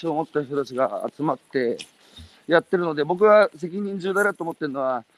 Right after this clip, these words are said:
要は僕らがね、ぶっ倒れたら、やっぱり綺麗事じゃ飯食えねえんだっつう背中をね、えー、子供たちに見せて、それを証明してしまうことになるので、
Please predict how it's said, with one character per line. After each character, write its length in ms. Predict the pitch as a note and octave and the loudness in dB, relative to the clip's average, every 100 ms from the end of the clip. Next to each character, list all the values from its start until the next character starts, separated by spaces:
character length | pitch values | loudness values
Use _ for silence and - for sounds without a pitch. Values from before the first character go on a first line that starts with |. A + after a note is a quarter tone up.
| _ _ _ | _ _ _
要 120 | F3+ G3+ | 0 2
は 100 | D#3+ | 2
僕 240 | E3+ G#3+ | 0 2
ら 100 | G#3+ | 2
が 380 | F#3 D#3 B2+ - - | 4 2 0 -8 -12
ね、 160 | C#3+ D#3+ | -8 -8
ぶ 100 | E3 | -6
っ 40 | - | -4
倒 100 | F#3 | -4
れ 60 | F3 | -2
た 100 | E3 | -2
ら、 220 | D3 C3+ | 0 0
や 100 | E3 | -2
っ 40 | |
ぱ 100 | G3 | -2
り 80 | F#3+ | -4
綺 100 | E3 | -4
麗 80 | E3 | -6
事 200 | D3+ D#3 | -6 -8
じ 80 | D#3 | -6
ゃ 20 | |
飯 180 | D#3+ D#3+ | -6 -6
食 160 | F#3 | -2
え 60 | F3 | 0
ね 80 | D#3+ | 0
え 20 | |
ん 60 | D3 | -2
だ 80 | |
っ 60 | C#3 - | -4 -4
つ 120 | C3+ | -8
う 40 | |
背 120 | D3 | -4
中 240 | D3 C3+ C#3 | -6 0 2
を 120 | C#3+ | 2
ね、 220 | E3 D#3 _ _ _ _ - | -2 -4 _ _ _ _ -6
え 520 | C#3 C3+ C3 B2 B2 | -2 0 -2 -2 -4
ー、 20 | - | -2
子 100 | E3 | 0
供 160 | F#3+ | 2
た 120 | F3 | 0
ち 60 | C#3+ | -2
に 120 | C#3+ | -2
見 80 | D#3 | -2
せ 140 | D#3 | -4
て、 260 | - D3+ C3 | 2 4 4
そ 140 | - | 0
れ 60 | - | 0
を 20 | |
証 240 | - F#3 F#3 | 2 2 4
明 140 | F3+ | 2
し 60 | D3+ | 0
て 80 | |
し 120 | D#3+ F3 | -2 0
ま 100 | F3+ | 0
う 60 | |
こ 80 | F3 | 0
と 80 | D3+ | 2
に 40 | |
な 80 | D3+ | 2
る 80 | C3+ | 2
の 120 | A2 | -2
で、 380 | A2 B2 A2 | 0 0 -2